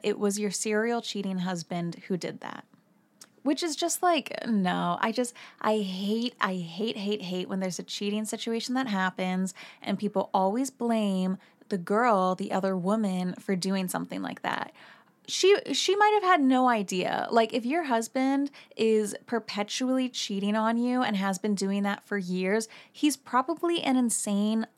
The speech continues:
pathologically lying narcissist who's lying to everyone. Like, what do you think? He's lying to you about cheating on you,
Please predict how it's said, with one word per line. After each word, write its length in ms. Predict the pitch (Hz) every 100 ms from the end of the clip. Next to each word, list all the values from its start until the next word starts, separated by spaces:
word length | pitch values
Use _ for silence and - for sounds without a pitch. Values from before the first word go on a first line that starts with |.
| -
pathologically 920 | - 208 233 262 220 214 233 220 214
lying 460 | 185 185 190 190 180
narcissist 760 | 190 185 262 - 214 - 185 - - -
who's 220 | - 339 320
lying 280 | 330 359 320
to 140 | -
everyone. 600 | 233 349 311 202 - 220 -
Like, 180 | 247 254
what 80 |
do 80 | 285
you 100 | 311
think? 300 | 254 294 208 - -
He's 240 | - 233
lying 280 | 208 202 226
to 120 | 214
you 220 | 208 190 214
about 280 | 208 190
cheating 320 | - 196 185 208
on 180 | 226
you, 180 | 240 254